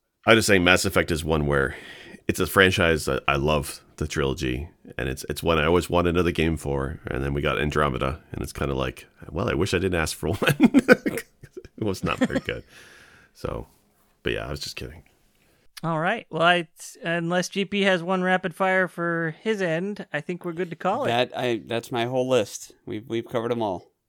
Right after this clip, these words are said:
Speaker 2: All righty. Capcom and Mega Man X. Come
Speaker 3: Oh,
Speaker 2: on,
Speaker 3: wait,
Speaker 2: guys.
Speaker 3: no, we, we did say at the top of
Speaker 2: Anyway.
Speaker 3: the episode we were gonna do Mega Man. <laughs> Mega Man nine and ten were so great when they did the demake,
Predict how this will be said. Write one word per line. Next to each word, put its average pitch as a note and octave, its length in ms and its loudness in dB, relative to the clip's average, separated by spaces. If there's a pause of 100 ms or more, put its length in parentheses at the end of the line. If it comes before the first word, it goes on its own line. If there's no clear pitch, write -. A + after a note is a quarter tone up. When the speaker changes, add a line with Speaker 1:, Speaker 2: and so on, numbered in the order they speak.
(460)
Speaker 2:
All D#3 200 -8
righty. C#3+ 460 -8 (680)
Capcom C#3 540 -4
and C3 140 -8
Mega C3 240 -8
Man B2 180 -12
X. B2 400 -16 (320)
Come - 160 -2
Speaker 3:
Oh, G3+ 40 2
Speaker 2:
on, F3 60 0
Speaker 3:
wait, F#3 180 2
Speaker 2:
guys. E3+ 60 -6
Speaker 3:
no, F#3+ 140 8
we, D3+ 200 4
we D#3 160 2
did F#3 200 2
say F#3 160 4
at F3 60 8
the C4 80 10
top D4+ 140 6
of E3+ 40 8
Speaker 2:
Anyway. D#3 120 4
Speaker 3:
the D3+ 80 6
episode C#3+ 300 -2
we C#3+ 80 0
were C#3+ 60 2
gonna C3+ 140 2
do C3+ 80 0
Mega C3+ 160 2
Man. A#2 80 2 (440)
<laughs> - 420 -20
Mega A3 240 4
Man A#3 240 8
nine G3 340 10
and E3 240 4
ten E3+ 240 6
were D3+ 80 2
so E3+ 180 4
great C#3+ 460 6
when D3 120 8
they C#3+ 100 8
did D3 180 4
the C3+ 80 2
demake, D#3 560 4